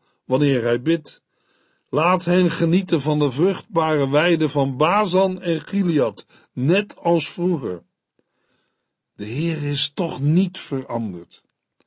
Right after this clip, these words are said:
Asaf zingt in Psalm vierenzeventig, vers twaalf: "Toch is God al sinds mensenheugenis onze koning. Hij zorgt overal voor bevrijding."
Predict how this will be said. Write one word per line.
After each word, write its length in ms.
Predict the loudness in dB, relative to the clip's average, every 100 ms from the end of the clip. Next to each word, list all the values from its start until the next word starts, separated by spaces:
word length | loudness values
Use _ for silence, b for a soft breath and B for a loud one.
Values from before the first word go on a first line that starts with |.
| _ _ _ _ _
Asaf 560 | -6 0 0 2 0 0
zingt 380 | 0 0 -2 -4
in 120 | -4
Psalm 360 | 0 0 0
vierenzeventig, 840 | -2 -2 0 0 0 0 0 -4 -8
vers 280 | -6 -6 -6
twaalf: 580 | -4 -2 0 0 -4 -12 b b b b _
"Toch 320 | 2 2 0 -6
is 280 | -2 -2
God 340 | -2 -2 -2 0
al 200 | 2 2
sinds 440 | 2 0 0 0
mensenheugenis 1200 | 0 2 2 0 0 2 4 2 -2 -4 -4 -6 b b b
onze 480 | 0 2 2 0 -2
koning. 640 | 0 2 2 0 -4 -10 b b b b
Hij 360 | -8 -2 2 2
zorgt 540 | 2 2 2 0 -6
overal 680 | 0 2 0 0 2 2 2
voor 280 | 0 0 0
bevrijding." 760 | -2 -4 -2 -2 -4 -8 -16